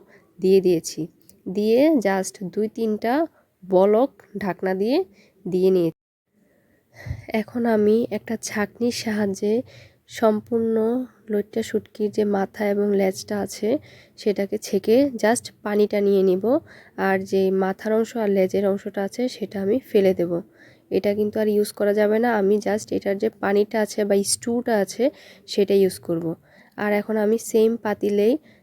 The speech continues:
সামান্য পরিমাণ তেল দিয়ে দিলাম, just এক চা চামচ বা দুই চা চামচের মতো হবে বা এক টেবিল চামচের মতো হবে। আর এর মধ্যে আমি পেঁয়াজ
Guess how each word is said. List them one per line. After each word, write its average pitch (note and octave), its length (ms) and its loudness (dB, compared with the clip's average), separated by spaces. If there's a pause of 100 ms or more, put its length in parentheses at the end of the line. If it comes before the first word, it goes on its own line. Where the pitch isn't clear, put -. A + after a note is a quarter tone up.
সামান্য A3+ 520 2
পরিমাণ A3+ 400 0
তেল A#3 260 2
দিয়ে A#3 200 4
দিলাম, A#3+ 380 2
just G#3+ 400 -4 (220)
এক G#3+ 200 -2
চা A#3 140 -4
চামচ A3 320 -2
বা G#3+ 120 0
দুই G#3 160 0
চা A3 120 -4
চামচের A3 380 -2
মতো A3 240 -2
হবে G#3+ 260 0
বা G#3 160 -2
এক G#3+ 180 0 (120)
টেবিল A#3+ 200 0
চামচের G#3+ 360 -2
মতো G#3+ 240 -2
হবে। A3 300 0 (460)
আর G3 220 0
এর A3 200 0
মধ্যে A#3 280 0
আমি A3+ 360 4 (420)
পেঁয়াজ A#3 380 4